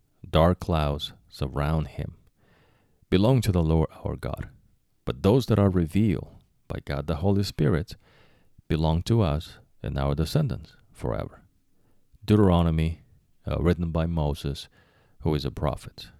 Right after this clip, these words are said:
Uh, Moses was not a theologian. Uh, Moses was not a philosopher. He was not a scientist. He was a prophet of God,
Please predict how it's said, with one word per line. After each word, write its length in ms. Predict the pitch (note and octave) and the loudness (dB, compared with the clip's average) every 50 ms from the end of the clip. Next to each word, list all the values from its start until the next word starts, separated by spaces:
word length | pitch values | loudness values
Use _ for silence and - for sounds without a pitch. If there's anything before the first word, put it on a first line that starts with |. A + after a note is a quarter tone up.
| _ _ _ _ _ _ - - | _ _ _ _ _ _ -12 -10
Uh, 180 | - - - - | -8 -6 -6 -6
Moses 420 | - D2+ D#2+ F#2+ G#2 F#2+ G#2+ F#2+ E2+ | -2 0 2 2 2 2 0 -2 0
was 200 | E2+ D#2+ D2+ D2 | -2 -2 -2 -2
not 160 | D2+ D#2 D#2 | -2 -2 -2
a 80 | D#2+ D#2 | -2 -2
theologian. 680 | - - E2 E2+ E2 D#2+ D#2 D2+ C#2 - D2+ D2 E2 - _ _ _ _ _ _ _ _ _ _ _ _ | -2 -2 0 0 0 0 0 -2 -2 -2 -6 -6 -8 -10 _ _ _ _ _ _ _ _ _ _ _ _
Uh, 140 | - - - | -8 -6 -4
Moses 440 | C#2+ D2+ E2+ F2 F2+ F2 F2+ F2 F2 | 0 0 2 2 2 0 -2 -2 -2
was 200 | F2 E2 D#2+ D2+ | -2 -2 -2 -2
not 180 | D#2 D#2 D#2 D#2 | -2 -2 -2 -2
a 60 | D#2 | -2
philosopher. 800 | - - D#2 D#2 D2+ D2 C#2 - - D#2 D2 - D#2 D2+ D2 - | -4 -4 -4 -2 -2 -2 -2 -4 -6 -10 -8 -4 -4 -4 -4 -4
He 100 | D#2 D#2 | -4 -4
was 240 | C#2+ C#2+ C2+ - C2+ | -4 -6 -8 -8 -6
not 180 | C#2+ C#2+ D2 | -4 -4 -4
a 60 | D#2 | -4
scientist. 760 | D2+ - - - F#2 F2 D#2+ D#2 D2 - - D2 C#2 - - - _ _ _ _ _ _ _ _ _ _ _ | -6 -6 -4 -2 -2 0 -2 -2 -4 -6 -6 -6 -8 -8 -12 -18 _ _ _ _ _ _ _ _ _ _ _
He 100 | - - | -8 -6
was 160 | D2 C#2+ C2+ | -6 -6 -6
a 60 | C2+ | -8
prophet 600 | - - D#2+ D2+ C#2+ - - D#2 - - - - - _ _ _ _ | -6 -4 -4 -2 -2 -4 -6 -10 -10 -12 -16 -20 -20 _ _ _ _
of 180 | - - - - | -12 -12 -10 -10
God, 240 | - - - - | -10 -8 -8 -10